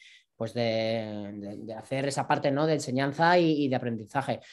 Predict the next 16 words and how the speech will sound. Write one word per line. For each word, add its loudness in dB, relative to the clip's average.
Entonces, -4
eh, 2
tenemos 2
este 0
taller 6
a 6
distancia, 4
que -2
este -4
quedan 2
pocas -2
plazas, -2
creo 0
que 0
quedan 0
tres, 0